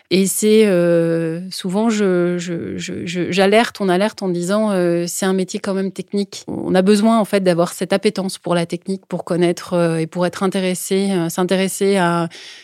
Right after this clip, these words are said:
si je monte une structure, euh, dans un, dans une pente, par exemple, il va falloir que je sache à peu près, euh,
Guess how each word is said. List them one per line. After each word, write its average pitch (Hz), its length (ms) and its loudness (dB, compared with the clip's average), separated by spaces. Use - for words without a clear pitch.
si 190 280 -2
je 175 280 2
monte 190 340 0
une 185 300 0
structure, 208 720 2
euh, 175 420 2
dans 170 320 0
un, 175 220 2
dans 170 180 0
une 175 180 -4
pente, 202 360 0
par 175 160 -2
exemple, 185 420 -2
il 196 80 -2
va 175 120 0
falloir 185 380 -2
que 190 140 -2
je 180 160 -2
sache 202 420 0
à 180 100 -2
peu 185 120 -6
près, 196 320 0
euh, 175 220 0